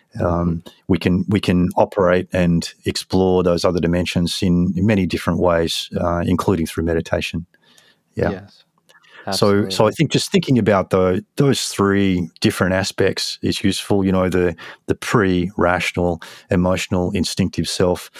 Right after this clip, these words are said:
Speaker 1: the rational self, uh, and then the trans-rational, uh, venturing into that multidimensionality, and
Speaker 2: Right.
Speaker 1: pay attention to all of those.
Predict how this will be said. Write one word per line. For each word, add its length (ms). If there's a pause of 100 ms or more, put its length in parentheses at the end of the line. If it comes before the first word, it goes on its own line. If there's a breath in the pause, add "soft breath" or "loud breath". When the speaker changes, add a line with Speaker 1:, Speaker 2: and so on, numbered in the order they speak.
(320 loud breath)
Speaker 1:
the 120
rational 500
self, 500 (480 loud breath)
uh, 440
and 380 (200)
then 260
the 80
trans-rational, 1000 (500 soft breath)
uh, 140
venturing 480
into 400
that 300
multidimensionality, 1120 (680 loud breath)
and 460
Speaker 2:
Right. 100
Speaker 1:
pay 180
attention 360
to 120
all 200
of 80
those. 400